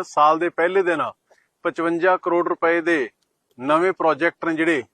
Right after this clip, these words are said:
ਉਹ ਸੁਨਾਮ ਸ਼ਹਿਰ ਦੇ ਵਿੱਚ ਸ਼ੁਰੂ ਕੀਤੇ ਜਾ ਰਹੇ ਨੇ, ਜਿਹਦੇ ਵਿੱਚ ਸਭ ਤੋਂ ਪਹਿਲਾਂ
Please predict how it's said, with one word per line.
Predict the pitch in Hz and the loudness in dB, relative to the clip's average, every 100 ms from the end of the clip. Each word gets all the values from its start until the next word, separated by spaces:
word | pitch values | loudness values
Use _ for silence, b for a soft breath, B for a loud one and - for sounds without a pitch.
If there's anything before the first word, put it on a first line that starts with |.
| _ - | _ -8
ਉਹ | 180 | -6
ਸੁਨਾਮ | 165 160 160 170 | -4 2 2 2
ਸ਼ਹਿਰ | 170 175 | 0 0
ਦੇ | 175 | 0
ਵਿੱਚ | 170 - | -4 -2
ਸ਼ੁਰੂ | 170 190 | -4 -4
ਕੀਤੇ | 170 - 147 | -8 -6 0
ਜਾ | 135 | 2
ਰਹੇ | 131 135 | 2 0
ਨੇ, | 160 170 _ b b b b 123 | -4 -8 _ b b b b -8
ਜਿਹਦੇ | 160 202 | 0 2
ਵਿੱਚ | 190 185 165 | 2 0 -2
ਸਭ | 170 175 | 0 0
ਤੋਂ | 160 180 | 0 0
ਪਹਿਲਾਂ | 156 175 151 | 0 2 2